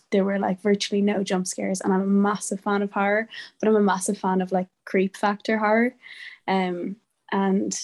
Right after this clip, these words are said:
yeah, I'm not so into the jump scares. So, like, getting a script that, that I would be put forward for the lead for, that was a horror film, that was a creepy horror film,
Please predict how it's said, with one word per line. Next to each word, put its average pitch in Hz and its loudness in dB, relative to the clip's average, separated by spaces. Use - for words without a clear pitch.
yeah, 202 4
I'm 196 4
not 196 0
so 196 2
into 202 0
the 202 -2
jump 202 -2
scares. 202 0
So, 196 2
like, 190 -6
getting 208 0
a 220 2
script - 0
that, 190 0
that 190 4
I 185 4
would 190 4
be 202 2
put 202 -2
forward 196 2
for 190 -6
the 190 2
lead 185 0
for, 185 0
that 190 2
was 190 0
a 185 0
horror 196 4
film, 196 0
that 185 2
was 190 -2
a - -10
creepy 208 2
horror 190 2
film, 190 -2